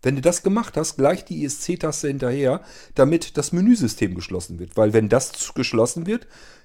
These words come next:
dann untersucht mein Molino Quickout noch eine Weile und merkt dann, okay, Zugriff ist beendet, das Menüsystem ist auch beendet, jetzt kann ich den, äh, Auswurf starten und dir Bescheid sagen, dass du das Ding abziehen darfst.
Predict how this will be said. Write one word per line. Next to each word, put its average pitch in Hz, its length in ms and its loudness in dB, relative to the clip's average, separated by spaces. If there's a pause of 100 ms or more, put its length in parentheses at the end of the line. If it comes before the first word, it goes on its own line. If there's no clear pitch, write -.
dann 131 240 0
untersucht 135 680 -2
mein 120 360 0 (180)
Molino 120 420 0
Quickout 120 480 -6
noch 117 120 -4
eine 104 160 -4
Weile 104 400 -2 (460)
und 127 320 -4
merkt 123 240 2
dann, 165 120 0
okay, 120 500 0
Zugriff 147 420 -2
ist 135 140 -6
beendet, 139 540 -2
das 117 100 -6
Menüsystem 131 580 -2
ist 127 140 -10
auch 180 140 -6
beendet, 110 420 -2
jetzt 156 220 -2
kann 123 180 -6
ich 143 180 -10 (480)
den, 120 320 0
äh, 113 360 0 (440)
Auswurf 117 640 0 (200)
starten 156 560 2
und 165 400 -8
dir 135 80 0
Bescheid 120 360 -6
sagen, 113 220 -6
dass 110 140 -10
du 107 80 -12
das 104 100 -12
Ding 110 200 -6
abziehen - 360 -14
darfst. - 400 -20